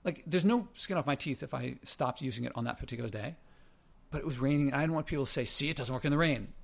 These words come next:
I agree. It's a big problem. But, so what did I do? I had a couple salads, which didn't require any cooking. Then, and it ended up being sunnier one day, and so I was able to get enough of a charge to make some stew.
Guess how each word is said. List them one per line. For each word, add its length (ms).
I 100
agree. 480
It's 120
a 40
big 160
problem. 420
But, 280
so 160
what 60
did 100
I 60
do? 200
I 100
had 140
a 40
couple 200
salads, 600
which 200
didn't 160
require 280
any 140
cooking. 460
Then, 720
and 120
it 100
ended 180
up 60
being 140
sunnier 480
one 240
day, 320
and 120
so 120
I 140
was 280
able 240
to 100
get 120
enough 200
of 80
a 20
charge 380
to 100
make 120
some 140
stew. 380